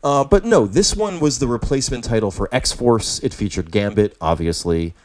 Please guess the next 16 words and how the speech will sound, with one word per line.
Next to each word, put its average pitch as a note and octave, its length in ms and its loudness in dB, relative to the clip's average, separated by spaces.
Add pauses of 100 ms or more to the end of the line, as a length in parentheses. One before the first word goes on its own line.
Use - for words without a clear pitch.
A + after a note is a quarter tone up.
(220)
Uh, F2+ 300 -4
and G#2+ 120 -10
the G#2+ 120 -2
Externals A#2+ 800 0
were G#2 120 2
Sunspot, A2+ 540 -2
Jubilee, G#2 580 -2
Strong F2+ 380 -2
Guy, F2+ 400 -2
and A2 260 -8
Lila F2+ 320 -4
Cheney. C3 560 -8 (320)
And A2+ 260 -6
they A#2+ 120 -2
were B2 180 -4
pursued A#2 720 -4